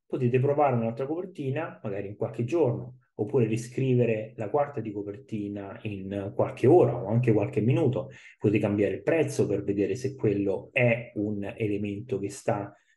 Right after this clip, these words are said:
ehm, impedendo, diciamo così, al vostro libro di avere successo, oppure tutte queste cose o molte di più. Potete provare e, eh, fare molti più tentativi, molti più test, cosa che ovviamente non può fare un autore,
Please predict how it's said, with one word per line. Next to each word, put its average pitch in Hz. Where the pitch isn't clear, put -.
ehm, 104
impedendo, 113
diciamo 104
così, 101
al 98
vostro 101
libro 101
di 101
avere 98
successo, -
oppure 156
tutte 117
queste 101
cose 135
o 92
molte 127
di 117
più. 156
Potete 113
provare 107
e, 151
eh, 104
fare 127
molti 147
più 117
tentativi, 104
molti 120
più 110
test, -
cosa 127
che 107
ovviamente 117
non 127
può 123
fare 95
un 98
autore, 90